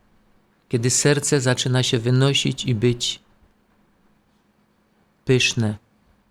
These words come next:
Wychodzisz z Bożego życia i Boże błogosławieństwo odchodzi od człowieka. To nie znaczy, że wtedy nic nie robisz.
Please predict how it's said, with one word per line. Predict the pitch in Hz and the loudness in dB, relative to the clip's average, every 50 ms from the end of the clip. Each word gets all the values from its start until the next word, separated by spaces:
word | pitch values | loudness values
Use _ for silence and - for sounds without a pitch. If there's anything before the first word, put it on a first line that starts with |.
| _ _ _ _ _ _ _ _ _ _ _ _ _ _ _ - - - _ _ _ - | _ _ _ _ _ _ _ _ _ _ _ _ _ _ _ -20 -20 -20 _ _ _ -12
Wychodzisz | 127 104 98 143 - - 156 156 143 151 143 123 | -4 0 2 2 4 4 2 2 2 2 0 0
z | 113 110 | -2 -2
Bożego | 110 135 135 123 135 135 131 139 135 | 0 2 2 2 2 2 2 2 2
życia | 117 117 143 151 - - 151 147 165 - - _ - - - _ _ _ _ _ _ _ _ _ _ _ _ _ _ _ _ _ _ _ _ _ _ | 2 2 0 0 0 -2 -2 -2 -4 -6 -10 _ -20 -20 -20 _ _ _ _ _ _ _ _ _ _ _ _ _ _ _ _ _ _ _ _ _ _
i | - 131 127 127 127 - - _ - | 0 2 2 2 0 -2 -6 _ -6
Boże | 135 117 135 147 139 151 139 | 0 2 4 4 4 4 2
błogosławieństwo | 135 143 131 131 131 - - 135 131 123 135 135 139 - - - - 131 - | 2 2 0 0 0 2 4 4 4 4 2 2 0 0 -4 -4 -4 -4 0
odchodzi | - 127 - - - 143 139 135 - 123 113 | -2 0 0 2 2 2 2 0 0 -2 -2
od | 110 - - | -2 -4 -4
człowieka. | - - 117 104 104 110 104 - - 101 95 95 _ _ _ _ _ _ _ _ _ _ _ _ _ _ _ _ _ _ _ - | -2 -2 0 2 0 0 -2 -2 -4 -6 -6 -6 _ _ _ _ _ _ _ _ _ _ _ _ _ _ _ _ _ _ _ 0
To | 127 | 2
nie | 127 139 143 | 4 4 4
znaczy, | 127 139 143 151 156 156 - 147 | 4 4 4 2 2 0 0 0
że | 131 131 135 | 0 0 0
wtedy | 127 - - - 139 127 131 131 | -2 -2 -2 -2 0 2 2 0
nic | 135 135 120 135 | 0 0 0 2
nie | 135 127 127 | 2 2 2
robisz. | 127 131 123 104 104 107 - - - | 2 2 0 0 -2 -4 -4 -6 -10